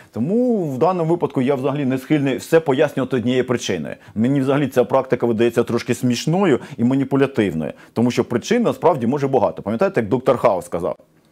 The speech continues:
Не треба пояснювати всі симптоми одним діагнозом. Діагнозів може бути кілька. Тому, коли ми говоримо причини, які спонукали до, е, зміни, да, кадрові зміни в Кабміні, ну да, комусь приємно це поя-, е, пояснити,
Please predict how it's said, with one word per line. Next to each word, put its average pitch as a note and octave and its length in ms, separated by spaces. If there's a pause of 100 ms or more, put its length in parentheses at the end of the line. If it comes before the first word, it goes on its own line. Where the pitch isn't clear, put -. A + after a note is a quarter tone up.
(440)
Не G2 120
треба F#3 340
пояснювати C3 600
всі G#2+ 240
симптоми C3+ 480
одним A#2+ 220
діагнозом. F#2 520 (160)
Діагнозів D3 580
може A#2 220
бути A#2 200
кілька. - 420 (220)
Тому, B2 260
коли C#3 200
ми D3 120
говоримо D3 480
причини, C#3+ 540
які B2 240
спонукали B2+ 640
до, A#2 480 (240)
е, A2+ 40
зміни, G#2+ 580
да, C3 220
кадрові G#2 440
зміни A2 320
в G2+ 60
Кабміні, E3+ 420 (260)
ну C3 220
да, F3+ 180
комусь F3+ 340
приємно C3+ 400
це A#2+ 120
поя-, A2+ 400
е, A2 160
пояснити, A2+ 600